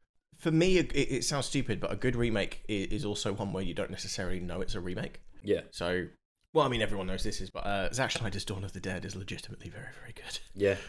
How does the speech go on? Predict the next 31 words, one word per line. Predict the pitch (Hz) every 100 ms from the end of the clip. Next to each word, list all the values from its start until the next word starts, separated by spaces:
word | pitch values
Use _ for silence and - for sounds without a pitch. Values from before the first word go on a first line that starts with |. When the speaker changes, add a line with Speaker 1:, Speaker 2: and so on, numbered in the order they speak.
| -
Speaker 1:
But | -
we've | 101 -
talked | - -
about | - -
that | 117
before. | - - 95 87 - - - 120
Um, | 139 - 131
Ocean's | 139 180 156
Eleven? | 156 120 190 285 - _ _ -
Speaker 2:
Yeah. | 110 147 - - -
Speaker 1:
Like, | 135 -
Ocean's, | 165 185 202 165 -
Ocean's | 185 196 170
Eleven, | 143 107 104
like, | 123 90
I'm | 127
not | 139 -
a |
fan | - 127
of | 117
the | 104
sequels, | 120 - 87 98 -
but | -
Ocean's | 113 - 104
Eleven | 98 90 78
is | 73
legitimately | 92 87 104 - 85 65 82
a | 80
great | 87 80 -
heist | - - 65
movie. | - -